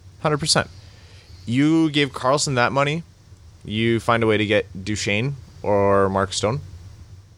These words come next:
You draft a Capo Caco, Jack Hughes.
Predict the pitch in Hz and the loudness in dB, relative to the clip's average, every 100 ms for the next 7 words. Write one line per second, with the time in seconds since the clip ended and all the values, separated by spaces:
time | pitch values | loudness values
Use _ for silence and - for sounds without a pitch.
0 | - _ _ _ _ _ _ _ - 98 | -20 _ _ _ _ _ _ _ -10 -4
1 | 98 95 101 98 - 101 98 - 95 95 | -4 -2 0 0 -2 -2 -2 -2 -2 -2
2 | - 127 131 - 92 - 120 - | 0 -4 -4 -4 -4 -2 -2 -2